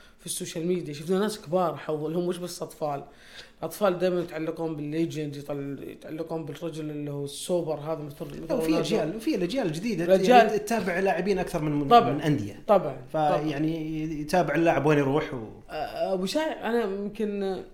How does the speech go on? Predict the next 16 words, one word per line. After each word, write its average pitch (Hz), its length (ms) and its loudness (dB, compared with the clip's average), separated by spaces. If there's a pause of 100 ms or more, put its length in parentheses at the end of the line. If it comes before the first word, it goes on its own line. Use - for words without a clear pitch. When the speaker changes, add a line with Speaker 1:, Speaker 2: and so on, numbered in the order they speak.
Speaker 1:
يعني، 175 280 -4
يقول 180 160 -4
لك 190 220 -8
في 170 120 -12
كأس 190 260 -8
العالم 180 400 -4
الأخيرة، 165 480 -4
آه، - 300 -8 (1300)
ما 214 140 -4
كان 220 220 -4
في 170 120 -6
اثنين 165 200 -4
وثلاثين 147 460 -8
منتخب. 143 340 -12 (520)
Speaker 2:
مم. 123 180 -10 (760)
Speaker 1:
آه، 131 880 -10